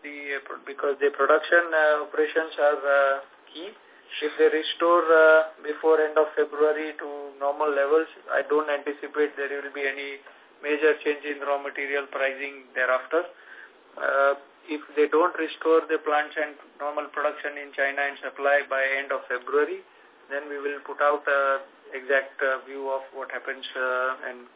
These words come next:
if there is any change in the business. I hope and pray that things are, uh, normalized and the people of China should be able to, uh, you know, correct to this, uh, national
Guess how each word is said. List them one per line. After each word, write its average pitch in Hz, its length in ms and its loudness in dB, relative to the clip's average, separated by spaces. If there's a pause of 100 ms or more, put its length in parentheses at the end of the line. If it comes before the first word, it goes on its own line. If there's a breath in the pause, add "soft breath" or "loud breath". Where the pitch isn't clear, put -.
(160)
if 127 160 -12
there 135 80 0
is 127 160 -6
any 127 240 -8
change 127 240 -10
in 123 160 -14
the - 80 -8
business. - 320 -12 (680 soft breath)
I 151 480 2 (480)
hope 160 240 -2
and 156 200 2
pray 147 200 6
that 147 320 4
things 143 160 -12
are, 139 240 4
uh, 131 300 0 (100)
normalized 131 720 -2
and 127 160 -10
the 135 160 -18
people 131 240 -4
of 131 240 -4
China 131 400 -4 (540 soft breath)
should 135 180 -8
be 139 120 -4
able 131 200 -2
to, 135 180 -12 (140)
uh, 123 280 -2 (600)
you 123 80 -20
know, 113 240 -16
correct 135 320 0
to 135 80 -12
this, 131 200 -14 (120)
uh, 123 400 -6 (640)
national 131 400 -4